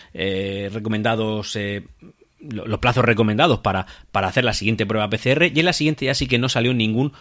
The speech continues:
otro positivo, por lo cual pudimos volver a los entrenamientos el día veintisiete de octubre. Y fueron a las diez de la mañana en las instalaciones de la Universidad de Murcia. Y todos estos acontecimientos nos han llevado a que antes de ayer,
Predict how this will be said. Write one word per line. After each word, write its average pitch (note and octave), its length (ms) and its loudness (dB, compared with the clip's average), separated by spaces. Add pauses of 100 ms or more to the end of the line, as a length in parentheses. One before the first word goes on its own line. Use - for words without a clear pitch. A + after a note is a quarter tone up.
(140)
otro C3 280 4
positivo, C#3+ 480 0 (200)
por G3 180 4
lo F#3+ 140 4
cual F#3+ 260 2 (240)
pudimos C#3+ 320 2
volver D3+ 260 2
a B2 40 4
los A2 120 0
entrenamientos D3+ 600 -4
el A#2 100 -4
día C#3 140 0
veintisiete C3+ 680 -2
de B2+ 200 -2 (200)
octubre. G#2 520 -2 (560)
Y B2+ 120 -2
fueron B2 300 0
a G2+ 40 -4
las G#2 120 0
diez C3+ 140 2
de C#3 60 2
la C3 100 4
mañana C3 420 2
en A#2+ 240 0
las G#2+ 200 2
instalaciones A2 440 0
de A2 120 2
la A#2+ 260 0
Universidad G#2+ 640 0 (300)
de G#2+ 160 0
Murcia. - 400 -4 (520)
Y F#3+ 140 -2
todos F3 300 2
estos E3 260 -2
acontecimientos D3+ 720 0
nos A2+ 160 -4
han A#2 100 2
llevado B2 340 4
a G#2+ 100 2
que - 240 0
antes C#3 340 0
de A#2+ 80 0
ayer, D#3+ 320 0